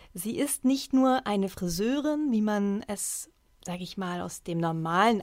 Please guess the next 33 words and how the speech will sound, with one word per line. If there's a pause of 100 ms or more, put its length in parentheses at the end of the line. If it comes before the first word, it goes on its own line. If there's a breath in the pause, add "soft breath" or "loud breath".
Alltag
kennt,
sondern
sie
ist
für
mich
eine
Friseurin, (560 loud breath)
die (160)
viel,
viel (120)
tiefer
schaut (380 loud breath)
als
an
der
Oberfläche,
was
die
Haare
angeht. (680 loud breath)
Sie
ist
also
Naturfriseurin,
sie
ist
ausgebildete,
ganzheitliche
Haar-
und
Hautpraktikerin